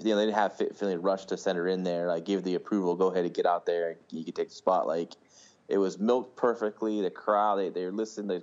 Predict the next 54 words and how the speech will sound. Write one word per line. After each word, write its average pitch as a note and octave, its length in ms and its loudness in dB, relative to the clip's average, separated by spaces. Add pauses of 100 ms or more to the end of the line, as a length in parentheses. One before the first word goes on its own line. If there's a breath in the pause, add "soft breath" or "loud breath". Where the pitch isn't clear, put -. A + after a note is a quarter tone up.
you G#2 80 -12
could F#2+ 100 -10
feel A2+ 200 0
the F#2 60 0
crowd's G2 300 2
like, D2+ 180 -4
"Come A#2+ 200 -6
on, A#2 220 0
Becky, A#2 380 -4
Becky, A2 340 -4
Becky," G#2 240 -4
and F2+ 60 -4
he E2 120 -10
finally F2+ 260 0
gets F2 200 -10
the E2+ 100 -2
okay E2+ 380 -2 (400 soft breath)
to F#2 100 -2
go. F2 540 2 (320 soft breath)
And F#2 80 2
I G2+ 80 2
thought G2+ 400 0
the F2+ 80 -8
stuff - 380 -4
with E2 160 -6
Nia F#2+ 280 0
at F#2+ 100 -6
the D#2+ 100 -6
end G2 220 -4
was G2 160 -8
really G2 240 -2
good. F#2+ 580 -2 (100)
I, D#2+ 180 -2 (460 soft breath)
I E2+ 180 2
thought F#2 260 -2
the E2+ 80 -14
match, F#2+ 580 -6 (300)
you G2 100 -2
know, F2+ 80 0
the, F#2 240 -4
the G2 160 -2
final F#2 340 0
two C#3 280 0
was F2 220 -2
just - 220 -16
fantastic, G2+ 560 0
especially B2 220 -4
the E2+ 40 -2
work G#2 280 -2
on F2+ 140 0
the E2+ 80 -4
knee F#2+ 260 -2
by F2 140 -8
Charlotte A2+ 840 0